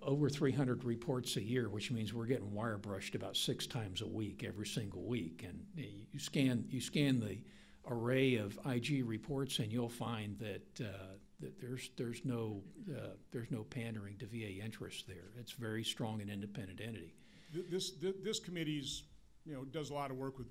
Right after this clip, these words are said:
Speaker 2: different inspector general, and we see kind of a spectrum, quite honestly.
Speaker 1: Sure you do.
Speaker 2: Um, as ranking member of a subcommittee of this committee, uh, we, we uncovered the corruption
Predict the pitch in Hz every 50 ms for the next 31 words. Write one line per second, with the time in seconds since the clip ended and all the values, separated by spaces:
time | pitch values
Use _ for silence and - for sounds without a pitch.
0 | - - - 143 131 - 131 123 - - 139 127 - - 113 - 127 117 113 107
1 | 104 107 117 127 131 135 - - 147 135 131 123 120 120 - - 143 139 127 113
2 | - - - 139 131 - - 120 110 107 - 113 107 110 113 117 107 - - -
3 | - 131 - - - - - - 113 101 101 98 107 107 98 - - - 123 117
4 | 113 113 110 107 - - 123 - - 117 120 117 - - - - 147 139 131 120
5 | 120 - - - - - - _ - - 170 160 151 156 151 147 147 151 151 147
6 | 147 127 123 120 - 160 151 135 - 147 135 123 117 117 117 117 - - 127 135
7 | 127 120 120 117 113 - - - 135 127 120 120 131 139 147 135 135 135 135 135
8 | - - 143 135 131 131 151 147 131 131 127 120 113 123 - - - 135 135 -
9 | - 135 135 131 127